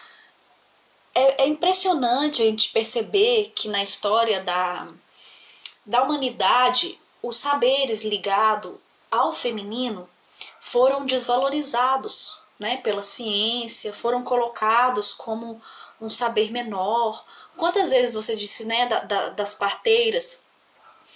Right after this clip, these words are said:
Quantas vezes a gente viu, é, a própria ciência desvalorizar o que as parteiras faziam, né? Como, é, ali não é um lugar seguro, só se faz um parto com uma parteira porque é pobre,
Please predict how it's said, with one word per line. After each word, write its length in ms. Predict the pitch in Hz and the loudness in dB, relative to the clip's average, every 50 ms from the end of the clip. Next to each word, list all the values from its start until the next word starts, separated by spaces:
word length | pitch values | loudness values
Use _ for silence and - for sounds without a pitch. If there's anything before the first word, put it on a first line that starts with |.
| - - - - - - _ | -14 -14 -14 -14 -14 -14 _
Quantas 440 | - 269 320 330 - 359 302 - - | -4 -4 -2 0 0 0 0 0 0
vezes 600 | - 208 208 233 240 240 233 226 220 - - - | 2 4 4 4 4 2 0 0 0 0 0 -2
a 100 | 226 220 | -2 -2
gente 460 | 202 202 208 208 214 220 - - 220 | -2 -2 -4 -4 -2 -2 0 0 -2
viu, 500 | 196 190 - 202 220 226 226 220 208 202 - - - - - - - _ _ _ _ _ _ _ _ | -4 -6 -6 -4 -4 -2 -2 -2 -4 -4 -8 -16 -20 -20 -20 -20 -20 _ _ _ _ _ _ _ _
é, 520 | - 208 208 202 196 190 185 180 175 - - _ _ _ | -4 -2 0 0 0 0 0 -2 -2 -4 -10 _ _ _
a 120 | - 214 214 | -4 -4 -2
própria 340 | - 247 247 269 - 381 | 0 0 0 0 0 0
ciência 800 | 370 - - - 403 339 277 254 247 254 269 285 - - - 226 | 0 0 0 -2 0 0 0 0 0 0 -2 -2 0 0 0 0
desvalorizar 920 | 208 - - 202 220 214 220 214 208 214 208 196 196 202 220 233 240 240 | 0 -2 -2 -2 -2 0 0 0 0 0 0 -2 0 0 2 2 2 2
o 80 | 240 240 | 0 -2
que 120 | 240 - | -2 -2
as 100 | 254 247 | -2 -2
parteiras 560 | - - 330 330 - - 415 440 440 415 - - | 0 0 -2 -2 0 2 2 4 4 2 0 0
faziam, 580 | 403 370 302 - 294 320 359 359 285 214 - - - - - - - _ | 0 -2 0 0 0 0 0 0 -2 -4 -8 -12 -20 -20 -20 -20 -20 _
né? 180 | - 220 247 277 | -4 -2 -2 -2
Como, 480 | - - - 247 247 247 247 226 208 202 - - - _ _ _ _ _ _ - | -2 -2 -2 -2 0 0 0 -2 -2 -4 -6 -18 -20 _ _ _ _ _ _ -6
é, 640 | - 208 202 196 196 196 190 180 180 180 190 185 185 - - - - _ _ - | -2 -2 0 0 0 -2 -2 -2 -2 -4 -6 -8 -14 -20 -20 -20 -20 _ _ -4
ali 240 | - 220 233 254 294 | -4 -2 0 0 -2
não 120 | 294 277 | 0 0
é 60 | 269 269 | 0 0
um 40 | 269 | 0
lugar 240 | 269 254 233 240 - | 2 2 2 2 2
seguro, 760 | - - 311 247 269 277 269 269 262 262 262 262 254 254 254 - - _ _ | 0 -2 -2 -2 -2 0 2 2 2 2 2 0 -2 -4 -6 -12 -20 _ _
só 240 | - - - 247 247 | -6 -2 0 2 4
se 160 | 240 - 262 | 4 2 0
faz 300 | 262 - 254 247 240 240 | 0 2 2 4 4 2
um 100 | 233 240 | 0 -2
parto 320 | - - 233 233 233 - - | 0 0 0 0 0 -4 -8
com 100 | - 220 | -8 -6
uma 160 | 226 233 233 | -4 -4 -2
parteira 480 | - 214 - - - 240 233 226 233 233 | -2 -2 -2 -2 0 2 2 2 0 -2
porque 640 | - 240 240 - - - 240 226 226 220 220 220 226 | -4 -6 -8 -8 -6 -4 0 2 4 4 4 4 2
é 0 | |
pobre, 840 | 226 - - 262 254 247 247 240 240 240 233 240 240 247 240 240 - | 0 2 4 6 8 8 8 8 6 6 4 4 2 0 -2 -6 -10